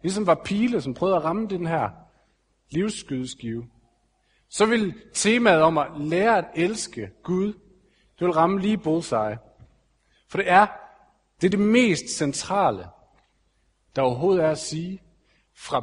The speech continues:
Bibelens side. Og det er ikke bare et spørgsmål om at, at, at lære, øh, sådan teorien om religion eller kristendom at kende. Nej, Bibelens,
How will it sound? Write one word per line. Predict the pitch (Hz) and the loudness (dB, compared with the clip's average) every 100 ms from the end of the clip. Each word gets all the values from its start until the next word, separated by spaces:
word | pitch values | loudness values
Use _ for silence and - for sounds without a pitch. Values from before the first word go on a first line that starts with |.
| - | 0
Bibelens | 214 117 95 | -2 -2 -8
side. | - 110 113 113 _ _ _ _ _ _ - - | -10 -10 -10 -14 _ _ _ _ _ _ -18 -4
Og | 156 | 2
det | |
er | 185 | 2
ikke | 190 | 4
bare | 185 | 4
et | 180 | 4
spørgsmål | - 180 180 151 | 6 4 4 0
om | 151 - | -2 -2
at, | 135 123 107 - - _ - 123 | -2 -2 -2 -8 -20 _ -6 -4
at, | 120 123 | -4 -4
at | |
lære, | 123 131 147 160 131 | -2 2 4 4 2
øh, | 107 113 110 107 - _ | 0 -6 -6 -8 -16 _
sådan | - 143 127 123 | -6 -4 -4 -6
teorien | - 143 135 180 180 113 113 | -6 -6 -2 -2 -2 -6 -8
om | 113 | -6
religion | 117 110 127 170 170 110 | -4 -6 -4 -2 -2 -6
eller | 98 | -12
kristendom | 104 147 156 117 104 | -8 -6 -6 -8 -10
at | 95 | -12
kende. | - 113 131 _ _ _ - | -10 -10 -12 _ _ _ -8
Nej, | 127 | -8
Bibelens, | - 202 170 117 101 - - | -4 -6 -4 -8 -10 -14 -20